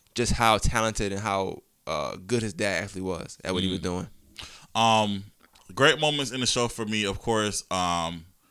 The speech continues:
Speaker 2: Method Man. I think Method Man, to me, is just, I, I'm, I'm, I'm, I wanna see more of his character. I know he's there right
Speaker 1: Me
Speaker 2: now to
Speaker 1: too.
Speaker 2: kinda, um, help Tasha or whatever. But I'm with you. I don't really care about Tasha. I would kinda, I'm done with her. I wanna,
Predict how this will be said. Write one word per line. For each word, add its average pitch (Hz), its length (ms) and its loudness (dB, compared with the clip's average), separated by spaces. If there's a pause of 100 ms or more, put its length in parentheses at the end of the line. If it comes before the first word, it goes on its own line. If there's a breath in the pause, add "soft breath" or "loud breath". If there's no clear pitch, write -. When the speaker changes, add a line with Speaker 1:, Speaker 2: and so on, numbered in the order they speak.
(140)
Speaker 2:
Method 98 300 -2
Man. 90 240 0
I 110 80 0
think 101 240 -2
Method 101 280 -2
Man, 90 380 -2 (580 soft breath)
to 104 120 -8
me, 104 320 0
is 92 400 -2
just, 92 480 0 (1400 soft breath)
I, 123 300 8
I'm, 139 240 2
I'm, 131 180 2 (180)
I'm, 123 220 4
I 113 100 4
wanna 135 240 0
see - 160 -2
more 110 180 -2
of 101 80 -6
his 104 140 -4
character. 113 540 -2
I 98 120 2
know 117 160 4
he's 120 180 0
there 110 180 4
right 101 200 6
Speaker 1:
Me 104 80 2
Speaker 2:
now 98 60 4
to 107 100 4
Speaker 1:
too. 110 40 0
Speaker 2:
kinda, 104 340 2
um, 90 520 0 (120)
help 104 400 2
Tasha 107 560 4 (400 loud breath)
or 98 100 0
whatever. 104 240 6
But 101 120 4
I'm 147 120 8
with 139 220 4
you. 131 120 0
I 127 80 2
don't 175 100 2
really 160 120 0
care 175 120 0
about 151 180 -2
Tasha. 165 220 0
I 143 120 8
would 139 120 2
kinda, 135 360 0
I'm 123 160 6
done 127 220 6
with 131 80 8
her. 135 160 10
I 110 140 8
wanna, 127 180 4